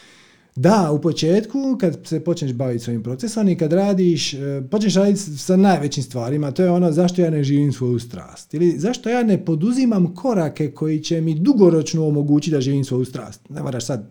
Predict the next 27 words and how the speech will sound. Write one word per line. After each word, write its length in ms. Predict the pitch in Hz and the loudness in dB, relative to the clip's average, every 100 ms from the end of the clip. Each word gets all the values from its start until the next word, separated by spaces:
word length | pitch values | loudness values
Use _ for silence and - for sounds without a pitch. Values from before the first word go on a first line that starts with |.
| _ | _
baš 160 | 107 - | -16 -4
sutra, 280 | 135 107 | -4 -4
ono, 280 | 98 110 101 - _ | -8 -8 -10 -16 _
odrezat 460 | 123 131 120 107 104 | -4 -2 -4 -6 -14
svoj 240 | - 120 | -10 -8
stari 260 | - 131 110 | -6 -8 -6
život 360 | 117 131 120 | -4 -4 -6
i 180 | 113 110 - | -10 -10 -12
početi 260 | 113 120 110 | -14 -10 -6
živjeti 220 | 120 120 | -6 -6
svoju 160 | 120 | -10
strast, 380 | 117 175 202 185 - | -8 -4 -4 -4 -12
čak 180 | - 127 | -16 -10
ne 80 | 131 | -6
bi 80 | 131 | -6
ni 100 | 110 | -6
preporučio, 560 | 98 107 117 170 226 - - - - - _ _ _ _ - | -8 -8 -6 -4 -4 -6 -12 -20 -20 -20 _ _ _ _ -14
jer, 580 | 117 123 127 165 220 202 - _ _ _ _ _ _ | -6 -2 0 2 0 -4 -14 _ _ _ _ _ _
probajte, 480 | 104 95 135 220 233 226 _ | -10 -8 -6 -6 -8 -12 _
kad 160 | - 117 | -10 -6
zamislite 440 | 147 165 143 127 | -2 -2 -4 -8
tu 140 | 135 120 | -8 -10
situaciju, 520 | 131 113 123 143 160 | -10 -8 -8 -6 -4
vjerojatno 300 | 139 131 117 | -4 -6 -8
ćete 220 | 104 101 | -10 -14
osjetiti 340 | 101 98 92 | -12 -12 -14
tjeskobu. 420 | - - - 67 | -16 -18 -20 -20